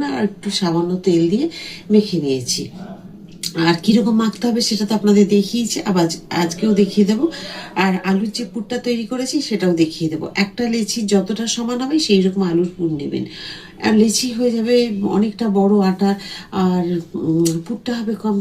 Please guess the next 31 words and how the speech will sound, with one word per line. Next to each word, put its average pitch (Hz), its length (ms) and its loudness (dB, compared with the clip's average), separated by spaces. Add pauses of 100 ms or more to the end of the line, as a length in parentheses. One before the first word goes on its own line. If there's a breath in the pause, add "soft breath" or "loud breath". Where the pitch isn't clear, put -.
খেতে 196 220 -2
ভালো 156 220 -2 (120)
লাগবে 120 240 -8
না। 104 120 -10 (340 loud breath)
তো - 100 -6
সাথে 180 320 0
থাকুন, 196 280 0
দেখে 196 380 2
নিন। 330 140 0 (460 loud breath)
আর 165 100 2 (120)
যদি 220 160 2 (100)
আপনারা 226 300 0
এটা 214 120 -4
ময়দা 202 380 6
দিয়ে 214 200 2
তৈরি 208 220 0
করতে 214 260 0
চান, 220 140 -6 (120)
ময়দা 190 260 4
দিয়ে 214 240 2
পুরোটা 202 340 0
করতে 202 260 -2
পারেন, 247 200 -2 (460 loud breath)
আটা 175 220 0
ময়দা 208 300 4
মিশিয়েও, 185 440 2
দুটোকে 214 500 0 (120)
মিশিয়ে 208 360 0
করতে 220 320 -4
পারেন, 233 240 -4 (500 loud breath)
আর 180 200 4